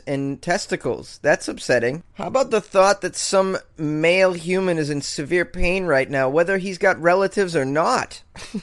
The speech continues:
<laughs> A police spokesman said, "It was first reported to us as a body part, but investigations have revealed that it might not be a human body part.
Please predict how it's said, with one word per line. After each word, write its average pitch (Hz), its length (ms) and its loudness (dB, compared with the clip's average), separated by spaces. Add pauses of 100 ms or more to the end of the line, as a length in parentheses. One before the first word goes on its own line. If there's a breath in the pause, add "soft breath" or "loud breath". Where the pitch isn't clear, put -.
<laughs> - 460 -14
A - 80 -6
police 233 220 -4
spokesman 196 420 -2
said, 170 240 4
"It 156 80 -4
was 156 220 -6
first 214 340 -2
reported 190 420 -2
to 175 140 -2
us 175 140 -2
as 156 140 -4
a 139 60 -2
body 139 380 2
part, 87 400 -6
but 123 140 -4
investigations 156 760 -6
have 139 200 -4
revealed 143 340 -2
that 135 120 -4
it 107 100 -8
might 147 240 -4
not 156 260 -4
be 160 180 -4
a 151 40 -4
human 180 500 -4
body 92 260 -4
part. - 300 -8